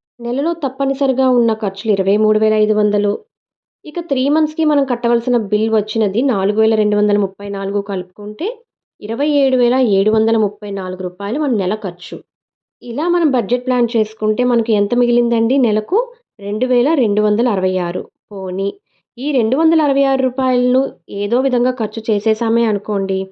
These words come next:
ఇక రెండు వేలు మిగులుతుంది. ఇంతకు ముందైతే వెయ్యి రూపాయలు, ఇప్పుడు రెండు వేలు కదా. మనం అనుకున్నది మాత్రం ఐదు వేలు సేవ్ చేయాలని కదా.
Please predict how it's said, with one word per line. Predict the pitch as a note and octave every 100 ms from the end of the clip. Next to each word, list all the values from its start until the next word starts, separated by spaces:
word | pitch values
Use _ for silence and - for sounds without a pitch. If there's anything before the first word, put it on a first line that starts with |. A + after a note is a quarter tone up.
| _ _ _ _
ఇక | A3 G#3+ G#3
రెండు | G3 G3 F#3+
వేలు | F3+ G#3
మిగులుతుంది. | A#3+ F#3+ F3+ F#3+ F3+ F3+ - _ _
ఇంతకు | G#3 G#3 G#3+
ముందైతే | G3+ G3+ G#3+ G#3 G#3+ G#3
వెయ్యి | F#3+ F#3+
రూపాయలు, | A3 A3 A3 A3+ G#4 - _ _ _
ఇప్పుడు | A3 G#3+ B3
రెండు | C#4 F#3 F3+
వేలు | F3+ F3 F3 - _
కదా. | G3+ A#3 A4 - _ _ _ _ _ _ -
మనం | G3+ B3+ D#4+
అనుకున్నది | D#4 D4+ D4 D4 C#4
మాత్రం | C4+ B3+ G4 A4 - -
ఐదు | F#3 G#3
వేలు | G3+ A3+
సేవ్ | B3+ G3 F#3
చేయాలని | G3 F#3 F3 E3+ E3+ - _ -
కదా. | F#3